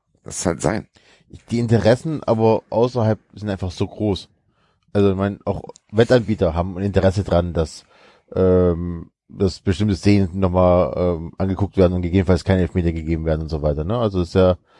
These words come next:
Speaker 2: ähm, ich glaube, dass, dass da einfach zu viele Leute drumherum ein Interesse dran haben, dass das, dass der Videoschiedsrichter bleibt.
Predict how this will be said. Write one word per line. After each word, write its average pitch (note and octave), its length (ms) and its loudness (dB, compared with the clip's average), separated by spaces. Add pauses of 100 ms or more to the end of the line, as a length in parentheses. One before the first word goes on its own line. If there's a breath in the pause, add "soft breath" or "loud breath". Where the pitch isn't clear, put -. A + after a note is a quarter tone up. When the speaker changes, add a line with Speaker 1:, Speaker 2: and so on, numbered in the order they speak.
(640 loud breath)
Speaker 2:
ähm, F2+ 440 -2 (1300)
ich - 100 -12
glaube, F#2+ 240 0
dass, G2 200 2
dass G2 180 0
da G2+ 100 2
einfach F2+ 240 -2
zu - 160 0
viele B2 180 2
Leute G#2+ 300 4
drumherum G2+ 480 -2
ein G2 280 -4
Interesse G2 360 -2
dran G2+ 200 -2
haben, F#2+ 200 -2
dass F2+ 160 -2
das, - 320 -6 (420)
dass F#2+ 160 -6
der F#2 80 -4
Videoschiedsrichter F#2+ 840 -2 (220)
bleibt. A2 380 2